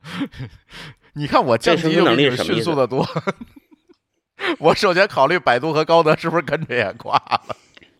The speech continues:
Speaker 2: 哎，我，我，比如说什么叫互联网生存能力？就是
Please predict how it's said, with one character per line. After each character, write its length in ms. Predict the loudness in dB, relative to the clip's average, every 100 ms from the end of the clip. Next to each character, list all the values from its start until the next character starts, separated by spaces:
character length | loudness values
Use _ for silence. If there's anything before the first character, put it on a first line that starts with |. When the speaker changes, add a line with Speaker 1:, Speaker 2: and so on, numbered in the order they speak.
| _
Speaker 2:
哎， 260 | -2 0 0
我， 140 | 2 4
我， 180 | 2 2 -4
比 120 | -2
如 100 | 0
说 140 | 2 2
什 140 | 0
么 100 | -2
叫 100 | -2
互 140 | 0 -2
联 120 | -2
网 120 | -6
生 160 | -10 -10
存 120 | -10
能 140 | -10
力？ 100 | -12 -6
就 120 | -4
是 220 | 0 -2